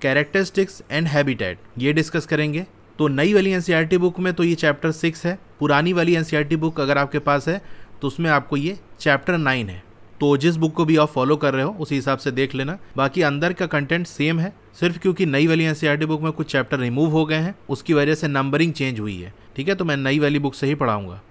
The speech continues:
पहेली और बूझो वेकेशन पे गए थे, छुट्टियों पे गए थे। To many places of interest। Places of interest ये एक फ्रेज है इंग्लिश का, इसका मतलब होता है कि ऐसी जगह जहाँ लोग घूमने जाते हैं, जहाँ जाना लोगों को पसंद होता है।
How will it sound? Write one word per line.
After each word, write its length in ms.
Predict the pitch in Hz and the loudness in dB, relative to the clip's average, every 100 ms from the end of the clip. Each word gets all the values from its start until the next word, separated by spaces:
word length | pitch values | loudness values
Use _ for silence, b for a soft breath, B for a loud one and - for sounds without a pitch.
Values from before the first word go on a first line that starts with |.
| - - - | -20 -20 0
पहेली 320 | 165 170 202 | 4 4 4
और 180 | 240 220 | 4 4
बूझो 520 | 156 156 165 202 170 - | 4 2 4 0 -2 -2
वेकेशन 440 | 135 156 147 175 | -2 0 0 0
पे 120 | 175 151 | -2 0
गए 160 | 147 | 0
थे, 120 | 143 | 0
छुट्टियों 420 | 156 143 131 147 160 | -4 -4 -2 -2 0
पे 120 | 151 | 0
गए 180 | 139 135 | 0 -2
थे। 160 | 151 | -6
To 340 | 165 - - 156 | -12 -12 -2 0
many 320 | 151 180 220 175 | 2 2 0 2
places 340 | 156 160 208 | 2 4 2
of 160 | 185 160 | 0 0
interest। 380 | 139 117 113 - - - - | -4 -4 -6 -8 -16 -20 -2
Places 300 | 160 175 226 | 0 2 2
of 120 | 220 | 0
interest 380 | 190 175 202 196 | 0 -2 -4 -2
ये 120 | 175 | -2
एक 120 | 175 - | -2 -4
फ्रेज 380 | - 147 160 | -2 0 2
है 80 | 147 | 0
इंग्लिश 260 | 139 135 - | 0 -2 -4
का, 160 | 160 202 - - - | -8 -10 -20 -20 -14
इसका 260 | 131 - | -10 -4
मतलब 260 | 160 151 165 | -2 -2 -2
होता 240 | 156 151 | -2 0
है 120 | 156 165 | -2 -2
कि 280 | 165 165 - B B - | -4 -4 -6 B B 0
ऐसी 260 | 160 190 | 2 2
जगह 300 | 175 165 185 | 0 2 2
जहाँ 220 | 175 156 165 | 2 2 2
लोग 160 | 165 | 2
घूमने 340 | 135 147 156 143 | 2 2 4 4
जाते 280 | 117 - | 2 0
हैं, 180 | 104 104 - - 117 | -10 -10 -16 -20 -6
जहाँ 220 | 135 170 | 0 2
जाना 240 | 151 165 | 2 2
लोगों 220 | 165 165 | 4 2
को 100 | 160 | 0
पसंद 380 | 165 143 160 151 | 0 2 2 0
होता 240 | 123 104 | -2 -4
है। 140 | 95 | -10